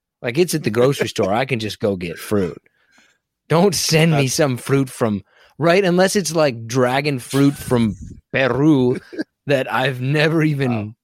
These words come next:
Speaker 1: unless it, it better be some kind of fruit that I have never even seen or heard of. Like, don't send me an apple. Like, this is gonna be a big deal to me.
Speaker 2: <laughs> I don't know why that's so funny to me. That just, that really makes me laugh. Uh, do you get fruit, like, on, on a regular basis?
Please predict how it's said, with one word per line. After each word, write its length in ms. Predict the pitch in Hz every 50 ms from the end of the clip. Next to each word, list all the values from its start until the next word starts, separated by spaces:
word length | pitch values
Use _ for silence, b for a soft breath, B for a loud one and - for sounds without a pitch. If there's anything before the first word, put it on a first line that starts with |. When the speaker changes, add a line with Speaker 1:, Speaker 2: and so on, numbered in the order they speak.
| - -
Speaker 1:
unless 220 | 151 185 196 196
it, 100 | 214 208
it 200 | 240 233 240 320
better 180 | 294 277 254 233
be 120 | 202 175
some 240 | 147 - 156 143 135
kind 180 | 143 135 131
of 80 | 123 107
fruit 220 | - 135 131 117
that 100 | 110 131
I 120 | 127 120 120
have 120 | 117 104
never 400 | 107 107 107 110 113 113 113 123
even 260 | 127 120 110 101 101
seen 440 | 98 - - - 117 110 107 107 104
or 200 | 107 98 98 92
heard 280 | - - 92 87 82 78
of. 140 | 73 - - _ _ _ _ _ _ _ _ _ _ _ _ _ -
Like, 140 | 147 156 -
don't 200 | 175 190 214 190
send 200 | - 240 220 208
me 140 | 208 196 170
an 80 | 151
apple. 460 | 135 131 131 131 123 - 117 90 69 -
Like, 180 | 104 107 101
this 180 | 113 117 117 110
is 100 | 113 107
gonna 200 | 101 120 113 107
be 120 | 107 110
a 40 | 104
big 240 | 95 98 101 92 90
deal 240 | 87 95 92 92 90
to 80 | 82
me. 160 | - - - -
Speaker 2:
<laughs> 1200 | - - - - _ - - 403 359 _ _ _ _ _ - - - - - - - - _ -
I 120 | - 175
don't 100 | 190 196
know 120 | 196 180 165
why 240 | 156 156 151 151 151
that's 280 | 147 147 139 131 -
so 160 | - 151 131
funny 300 | 120 - 135 123 131 127
to 80 | 117 104
me. 140 | 98 95 95
That 160 | 101 104 113
just, 160 | 110 107 - -
that 140 | 127 135
really 240 | 143 143 139 135 131
makes 260 | 131 131 131 117 -
me 100 | - 107
laugh. 500 | 104 110 117 123 113 95 - - - _ _ _ -
Uh, 260 | - 113 110 110 113
do 100 | 113 120
you 120 | 135 156
get 180 | 170 220 233 -
fruit, 340 | - - 165 175 220 220 160
like, 220 | 170 160 151 139 -
on, 180 | - 131 139 -
on 140 | 117 135 131
a 40 | 127
regular 300 | 139 156 160 151 131 110
basis? 560 | 101 113 131 156 - 403 403 - - -